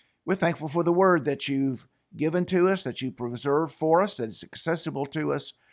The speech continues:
We're thankful that in it we can read and understand what your will is. Help us, Father, in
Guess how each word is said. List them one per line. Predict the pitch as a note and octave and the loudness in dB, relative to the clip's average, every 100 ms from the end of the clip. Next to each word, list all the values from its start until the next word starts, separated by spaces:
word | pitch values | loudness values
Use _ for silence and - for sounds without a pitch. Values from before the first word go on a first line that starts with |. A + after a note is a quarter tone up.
| _ _ | _ _
We're | D#3+ | -2
thankful | D#3+ F3+ - D3 | 2 0 2 2
that | C#3+ C#3+ - | 2 2 2
in | F#3+ | 2
it | D#3 | 2
we | A2+ D#3+ | 0 -2
can | D#3 C#3 | -2 -2
read | C#3 D#3 F3 | 0 2 2
and | D3+ | 0
understand | B2+ C3 B2+ - D3 C#3+ D3 C3 _ _ | -2 -2 -4 -4 0 0 0 -4 _ _
what | - C3+ | -6 -4
your | C3+ C#3 | -2 -2
will | C3 C3 C3+ C3 - | 0 0 2 0 -2
is. | C3 A#2+ F2 F2+ - _ _ _ _ | -4 -2 -4 -8 -10 _ _ _ _
Help | G3 F#3 | -4 -2
us, | C#3 C3+ | -2 -2
Father, | B2+ A2 G2+ F2 D#2+ - _ _ _ | 0 0 0 -6 -12 -16 _ _ _
in | C3+ C3+ C3+ B2+ A#2+ | -2 0 0 -2 -6